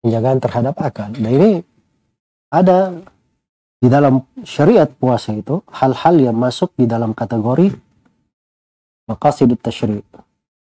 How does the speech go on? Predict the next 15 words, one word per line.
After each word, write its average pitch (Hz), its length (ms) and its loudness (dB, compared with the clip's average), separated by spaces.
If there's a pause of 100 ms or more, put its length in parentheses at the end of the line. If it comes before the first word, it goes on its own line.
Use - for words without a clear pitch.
(400)
Dari 131 400 0
maksud - 640 -4
pokok 156 400 -2 (400)
perkara 131 480 0
darurat 131 480 2
yang 117 160 2
dijaga 113 480 0
di 107 80 0
dalam 107 320 -4
syariat, 190 320 -2 (320)
ada 185 240 4
di 113 160 2
dalam 113 240 -4
pembahasan-pembahasan 107 1120 -4 (1500)
puasa 107 320 -2